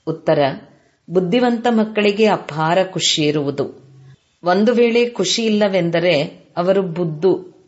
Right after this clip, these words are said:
ಮಂದ ಬುದ್ಧಿ ಉಳ್ಳವರಾಗಿದ್ದಾರೆ ಎಂದರ್ಥ. ಬುದ್ಧಿವಂತರು ಎಂದರೆ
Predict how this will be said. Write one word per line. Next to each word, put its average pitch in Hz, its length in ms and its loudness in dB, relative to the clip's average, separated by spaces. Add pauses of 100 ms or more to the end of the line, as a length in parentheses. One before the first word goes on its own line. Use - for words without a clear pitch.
(140)
ಮಂದ 175 360 0 (100)
ಬುದ್ಧಿ 175 340 0
ಉಳ್ಳವರಾಗಿದ್ದಾರೆ 151 1200 0
ಎಂದರ್ಥ. 139 540 -2 (840)
ಬುದ್ಧಿವಂತರು 226 800 0
ಎಂದರೆ 202 420 0